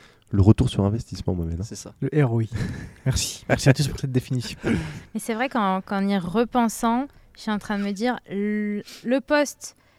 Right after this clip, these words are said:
Speaker 4: je vais, je vais tout de suite, euh, je vais tout de suite le mettre en ligne.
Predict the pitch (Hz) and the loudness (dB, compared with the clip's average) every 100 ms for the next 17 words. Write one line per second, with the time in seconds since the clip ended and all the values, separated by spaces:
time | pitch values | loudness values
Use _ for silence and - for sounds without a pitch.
0 | _ _ _ - 185 190 214 208 208 180 | _ _ _ -10 -8 -2 0 0 -2 -4
1 | 202 - 277 - - 285 - 226 214 214 | -8 -6 -8 -4 -4 -2 2 4 4 2
2 | 208 202 196 196 190 208 - - 247 226 | 0 0 -2 -4 -4 -8 -8 -8 2 4
3 | 220 - 220 226 311 | 4 4 2 2 0